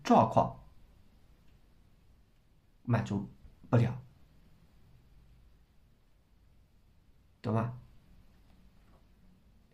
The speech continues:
所以大家很多时候啊，迫切的想要成为富人，成为有权势的人，成为那些有名的人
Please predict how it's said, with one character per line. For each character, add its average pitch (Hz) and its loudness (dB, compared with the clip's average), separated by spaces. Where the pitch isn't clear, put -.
所 247 6
以 330 8
大 220 12
家 214 10
很 120 4
多 160 8
时 - 2
候 120 2
啊， - 2
迫 220 8
切 139 4
的 113 2
想 - 0
要 107 2
成 104 -2
为 110 0
富 113 0
人， - -6
成 143 2
为 165 2
有 113 4
权 - 0
势 143 2
的 120 0
人， - -10
成 156 2
为 214 10
那 185 8
些 190 6
有 131 10
名 127 8
的 127 0
人 - -6